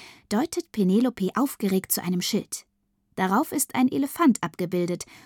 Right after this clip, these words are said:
und ein Pfeil deutet in die entsprechende Richtung. Ihr Herz macht einen Freudenhüpfer. Fest schlingt sie ihre Arme um Elfis weichen Bauch. Schon von weitem kann Penny über ein paar Büsche hinweg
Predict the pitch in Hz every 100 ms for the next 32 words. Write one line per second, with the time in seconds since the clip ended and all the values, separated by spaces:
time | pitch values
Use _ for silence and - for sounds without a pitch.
0 | _ - 415 - 202 165 - 208 285 349
1 | 311 190 294 320 302 214 196 196 160 -
2 | 196 208 175 170 - - - _ _ _
3 | _ _ _ _ _ _ _ - 156 147
4 | 185 - 160 - - 165 160 - 196 180
5 | 165 165 - 180 - - - _ - 311
6 | - - - 254 339 - 277 185 170 196
7 | 233 226 170 160 180 233 - 208 - 147
8 | 156 - 156 - - - _ _ _ _
9 | _ _ _ _ _ _ _ - 220 233
10 | - 220 196 233 - 170 - 135 147 190
11 | 214 208 170 156 143 143 - 202 190 233
12 | 226 175 175 190